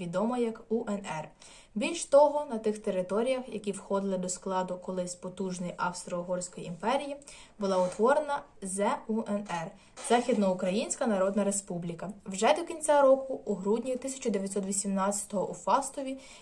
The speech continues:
з гарячим бажанням втілити українську мрію в реалії,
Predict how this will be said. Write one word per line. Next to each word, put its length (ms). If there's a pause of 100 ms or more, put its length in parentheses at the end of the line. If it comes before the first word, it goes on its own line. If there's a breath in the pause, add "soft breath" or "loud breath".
(120)
з 40
гарячим 440
бажанням 580
втілити 480
українську 560
мрію 300
в 60
реалії, 580